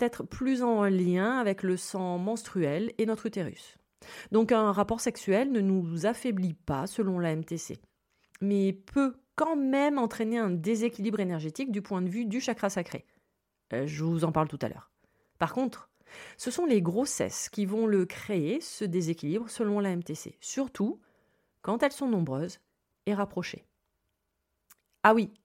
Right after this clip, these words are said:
et le fait d'éviter d'avoir des rapports sexuels lors des menstruations a une explication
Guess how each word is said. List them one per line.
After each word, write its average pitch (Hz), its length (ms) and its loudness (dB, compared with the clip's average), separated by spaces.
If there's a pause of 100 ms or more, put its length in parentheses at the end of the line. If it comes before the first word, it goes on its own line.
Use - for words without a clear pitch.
et 180 220 6
le 175 100 2
fait 214 180 0
d'éviter 196 440 0
d'avoir 165 340 0
des 151 220 0
rapports 175 320 -2
sexuels 175 500 -2
lors 175 300 2
des 156 180 -2
menstruations 165 600 -4 (720)
a 190 200 4
une 190 400 2
explication 208 960 -4